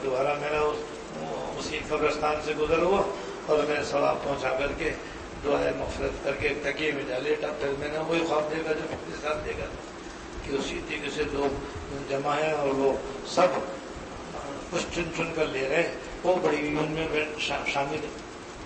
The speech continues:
اور میں بڑی بیوی کے پاس گیا، میں نے کہا، "بڑی بیوی، پچھلے سال تو تم الگ بیٹھی ہوئی تھی اور تم نے کہا تھا کہ میرا بیٹا ایک پانچ سو روزانہ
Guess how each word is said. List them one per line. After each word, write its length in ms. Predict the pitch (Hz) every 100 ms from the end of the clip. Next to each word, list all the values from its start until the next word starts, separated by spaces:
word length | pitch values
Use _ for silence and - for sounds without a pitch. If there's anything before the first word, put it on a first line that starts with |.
| - - - - - - - - - - - -
اور 80 | 139
میں 140 | 139 120
بڑی 120 | -
بیوی 120 | 139
کے 120 | 147 156
پاس 140 | 165 170
گیا، 100 | 196 208 - - - - - - - - - - -
میں 80 | 131
نے 60 | 135
کہا، 100 | 151
"بڑی 180 | 147 156
بیوی، 280 | 170 156
پچھلے 160 | 156 165 139
سال 160 | 143 139
تو 80 | 151
تم 160 | 156 147
الگ 100 | 143 139
بیٹھی 280 | 147 - 170
ہوئی 100 | 175
تھی 80 | 196 175 - - - - - -
اور 400 | 147 147 143 143 143
تم 80 | 143
نے 60 | 147
کہا 140 | 143 135
تھا 140 | 139
کہ 100 | 143 143
میرا 180 | 143 139
بیٹا 200 | 135 139
ایک 120 | 143 -
پانچ 220 | 139 139
سو 60 | 147
روزانہ 260 | 139 143 143